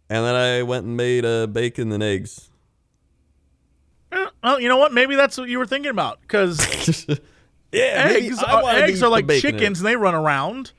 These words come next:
Speaker 2: And
Speaker 1: Yeah.
Speaker 2: bacon kinda looks like a titan. <laughs>
Speaker 1: Yeah.
Speaker 2: So, and so you were thinking, like, "Man, I want bacon and eggs."
Speaker 1: It probably was, 'cause I was getting pretty hungry.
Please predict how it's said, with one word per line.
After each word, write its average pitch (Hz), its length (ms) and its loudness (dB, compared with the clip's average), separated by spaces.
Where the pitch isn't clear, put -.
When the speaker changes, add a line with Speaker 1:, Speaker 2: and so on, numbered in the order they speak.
Speaker 2:
And 180 160 2
Speaker 1:
Yeah. 214 140 -2
Speaker 2:
bacon 240 680 2
kinda 254 280 2
looks 247 180 0
like 247 160 2
a 220 60 0
titan. 233 640 -4
<laughs> - 720 -10
Speaker 1:
Yeah. 196 320 2
Speaker 2:
So, 240 580 2
and 196 200 0
so 233 100 0
you 233 120 2
were 240 100 2
thinking, 269 240 2
like, 247 140 0
"Man, 269 240 2
I 220 60 2
want 226 180 -2
bacon 196 300 0
and 285 100 2
eggs." 302 500 0
Speaker 1:
It - 160 -8
probably 151 320 -2
was, 135 260 -2
'cause - 120 -16
I 117 80 -2
was 110 100 -4
getting 110 240 -4
pretty 98 280 -6
hungry. 104 340 -6